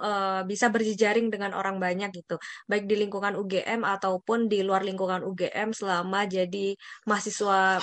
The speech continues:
magister akuntansi gitu. Dan luar biasa sekali berdiskusi dengan banyak orang. Itu kan membuka pikiran kita gitu untuk lebih memahami, eh, hal-hal yang mungkin tidak bisa kita dapatkan di kampus begitu. Itu yang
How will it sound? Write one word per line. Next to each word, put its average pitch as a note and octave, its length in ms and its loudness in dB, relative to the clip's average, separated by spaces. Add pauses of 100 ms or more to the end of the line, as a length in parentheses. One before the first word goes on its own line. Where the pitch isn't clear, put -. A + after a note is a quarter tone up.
(180)
magister G#3 400 0
akuntansi G3+ 640 2
gitu. E3 320 -4 (320)
Dan G#3 400 2
luar G#3 320 4
biasa G#3 320 0
sekali A#3 320 4
berdiskusi G#3+ 640 0
dengan G3+ 240 0
banyak F#3 320 2
orang. F#3+ 320 2
Itu G3 240 -2
kan B3 160 2
membuka G3+ 720 2 (240)
pikiran A3+ 400 6
kita A#3 400 4
gitu F#3 240 -8
untuk F#3+ 240 -4
lebih G3+ 240 -2
memahami, F#3+ 640 2 (400)
eh, G3+ 160 8
hal-hal A#3 320 6
yang C#4 160 6
mungkin C4 320 2
tidak A#3 240 2
bisa A#3+ 240 4
kita A#3 480 6
dapatkan A3+ 560 2
di G#3+ 480 2 (260)
kampus B3 680 6
begitu. F3+ 320 -2
Itu G#3 240 4
yang A3+ 240 6